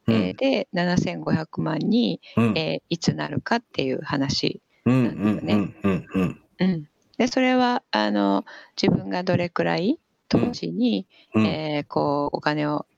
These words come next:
Speaker 2: 毎月
Speaker 1: うん。
Speaker 2: 入れていけるかっていうところにもなってくるんですけども。
Speaker 1: うん、確かに確かに。
Speaker 2: うん。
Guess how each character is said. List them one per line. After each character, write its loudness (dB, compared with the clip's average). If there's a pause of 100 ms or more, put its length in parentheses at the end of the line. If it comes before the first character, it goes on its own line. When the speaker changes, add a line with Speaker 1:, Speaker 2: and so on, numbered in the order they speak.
(500)
Speaker 2:
毎 0
月 -2 (380)
Speaker 1:
う 4
ん。 0
Speaker 2:
入 -4
れ 2
て 0
い -4
け 0
る 2
か -6
っ -10
て -4
い 2
う -2
と 4
こ 0
ろ 0
に 0
も -8 (200)
な 0
っ -8
て -6
く -2
る 0
ん -4
で 0
す 2
け -4
ど -2
も。 0
Speaker 1:
う 2
ん、 2
確 0
か -4
に -6
確 -2
か -2
に。 -12 (460)
Speaker 2:
う 2
ん。 0